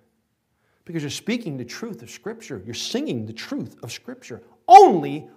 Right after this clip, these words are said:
a holy God cares enough about you to come to this earth, live a perfect life, die on your behalf and rise from the dead and sit enthroned in heaven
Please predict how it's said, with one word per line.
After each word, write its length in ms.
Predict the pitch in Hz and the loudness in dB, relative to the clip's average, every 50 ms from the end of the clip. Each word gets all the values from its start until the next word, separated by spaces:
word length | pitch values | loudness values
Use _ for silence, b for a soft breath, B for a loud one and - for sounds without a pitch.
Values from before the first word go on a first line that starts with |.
| - - | -6 -6
a 60 | 185 | -4
holy 340 | 165 - - 202 185 170 151 | -4 -2 -4 -4 -4 -4 -6
God 480 | 131 123 214 208 185 135 127 135 123 - - - | -4 -4 -2 -2 -2 -2 -4 -6 -8 -12 -20 -20
cares 340 | - - 254 220 185 151 156 | -10 -8 -6 -4 -4 -4 -4
enough 240 | 156 165 165 - | -4 -4 -6 -6
about 440 | 175 156 147 143 139 127 123 107 117 | -8 -6 -6 -6 -6 -6 -10 -16 -16
you 500 | 156 202 254 233 139 98 98 117 160 175 b b b b b b b | -12 -8 -8 -6 -8 -8 -10 -14 -16 -16 b b b b b b b
to 100 | - 175 | -10 -10
come 420 | 180 - - 247 262 269 269 285 | -8 -4 -2 -2 -2 -2 -4 -6
to 120 | - - 180 | -8 -6 -4
this 260 | 180 226 233 226 - | -2 -2 -2 -2 -4
earth, 420 | 160 123 110 110 - - - - - - _ _ _ _ _ b b b b b | -6 -6 -6 -8 -12 -14 -18 -20 -20 -20 _ _ _ _ _ b b b b b
live 240 | - 175 240 285 285 | 2 4 4 4 4
a 80 | 262 - | 2 -2
perfect 440 | 240 - 190 180 165 143 151 104 110 | -2 -2 0 0 0 -2 -4 -8 -8
life, 440 | 120 117 113 127 160 185 - - - b b b b b b b - 123 | -8 -6 -6 -6 -8 -10 -14 -18 -20 b b b b b b b -12 -2
die 380 | 120 180 220 269 285 311 302 247 | 2 4 6 6 6 4 2 2
on 180 | 196 180 165 | 0 -2 -2
your 160 | 156 156 151 | -2 -2 -2
behalf 480 | 151 147 123 101 131 139 135 147 170 165 | -4 -4 -6 -6 -6 -4 -4 -4 -4 -6
and 160 | 160 143 139 | -8 -6 -2
rise 420 | 147 190 233 254 277 302 285 - - | 0 0 2 2 0 -2 -2 -6 -10
from 120 | 214 202 | -8 -8
the 80 | 196 165 | -8 -8
dead 460 | 131 147 139 127 123 135 156 156 B B B B | -6 -6 -6 -4 -6 -6 -8 -10 B B B B
and 120 | 160 156 | -12 -10
sit 220 | - - - 294 285 | -10 -8 -8 -6 -6
enthroned 440 | 269 240 220 - 226 220 208 202 196 | -6 -8 -6 -2 -2 -2 -2 -2 -4
in 140 | 190 175 | -6 -8
heaven 460 | 165 147 180 202 190 175 160 170 170 | -8 -6 -4 -4 -4 -4 -4 -8 -10